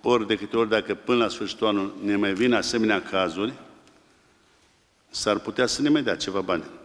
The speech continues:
Guvernul încă se luptă să vadă să se încheie anul cu bine, să încheiem și deficitul să fie mai jos și dacă ne dă ceva, apropo,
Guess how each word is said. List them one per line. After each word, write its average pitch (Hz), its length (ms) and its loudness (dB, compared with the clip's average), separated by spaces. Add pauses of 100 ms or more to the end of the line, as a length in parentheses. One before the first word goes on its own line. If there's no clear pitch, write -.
(380)
Guvernul 110 480 0
încă 104 200 -2
se - 180 -2
luptă 98 400 -2
să 113 180 -2
vadă 107 380 0 (280)
să - 160 -8
se - 140 -2
încheie 104 640 2
anul 107 300 0
cu 95 220 -8
bine, 104 360 2 (840)
să - 240 -4
încheiem 117 500 2 (100)
și - 200 -10
deficitul 110 840 -4
să - 160 -12
fie 113 180 -2
mai 104 220 0
jos 104 420 -4 (1000)
și - 440 -2 (720)
dacă 123 400 4
ne 113 160 2
dă 113 280 0
ceva, 123 580 -2 (840)
apropo, 131 640 -2